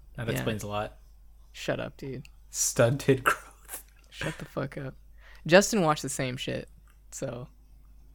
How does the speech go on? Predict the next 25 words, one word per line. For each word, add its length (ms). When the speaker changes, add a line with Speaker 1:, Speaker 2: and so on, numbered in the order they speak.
Speaker 2:
there 160
you 80
go. 260
Speaker 1:
That's 240
one 200
that 120
I 100
never, 360
like, 340
um, 100
Speaker 2:
I 120
think 260
that 260
out 100
Speaker 1:
guess 120
Speaker 2:
of 60
Speaker 1:
was 100
never 220
on 80
my 100
channels. 500
Speaker 2:
out 120
of 80
the 60
people 600